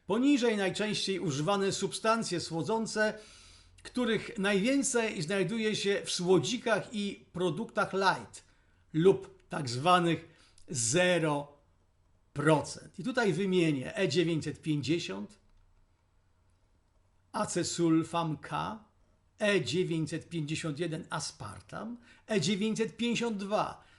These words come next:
cyklaminiany, E dziewięćset czterdzieści pięć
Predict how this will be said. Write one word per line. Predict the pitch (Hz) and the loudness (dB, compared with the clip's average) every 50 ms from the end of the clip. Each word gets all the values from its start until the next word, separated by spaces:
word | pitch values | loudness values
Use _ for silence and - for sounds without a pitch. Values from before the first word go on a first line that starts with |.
| _ _ - | _ _ -12
cyklaminiany, | - - 220 247 247 240 - - - 185 190 190 202 214 214 214 214 208 196 196 202 202 196 190 190 202 220 220 220 208 196 170 143 135 127 123 - - _ _ _ _ _ _ _ _ - | -6 -2 -2 0 0 -2 -4 -8 -6 -2 0 2 4 4 4 4 4 2 0 0 -2 -2 -2 -2 -2 0 0 0 0 0 0 -2 -4 -6 -8 -16 -20 -20 _ _ _ _ _ _ _ _ -6
E | 190 202 180 | -4 -2 -2
dziewięćset | 123 123 160 165 156 165 165 165 151 165 170 160 - | 0 0 0 0 2 0 -2 -2 -2 -4 -6 -8 -8
czterdzieści | - - 170 156 135 123 139 131 - - - - 165 | -8 -6 -4 -4 -4 -4 -8 -8 -8 -10 -12 -14 -16
pięć | 156 - - 233 240 175 143 - - - - | -16 -12 -10 -8 -8 -8 -8 -10 -14 -18 -20